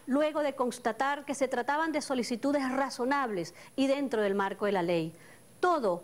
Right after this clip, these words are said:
con el ánimo de generar un ambiente favorable para el evento. Solicitaron en ese momento la incorporación de un testigo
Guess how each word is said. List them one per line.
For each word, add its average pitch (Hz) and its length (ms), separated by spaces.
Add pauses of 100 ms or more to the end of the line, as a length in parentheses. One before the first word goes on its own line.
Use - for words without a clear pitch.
(140)
con 254 180
el 247 220
ánimo 320 360
de 277 100
generar 254 580
un 277 140
ambiente 277 560
favorable 294 720 (180)
para 226 220
el 202 60
evento. 170 500 (720)
Solicitaron 302 840
en 254 100
ese 277 220
momento 277 580
la 277 160
incorporación 277 1000
de 277 80
un 294 140
testigo 339 680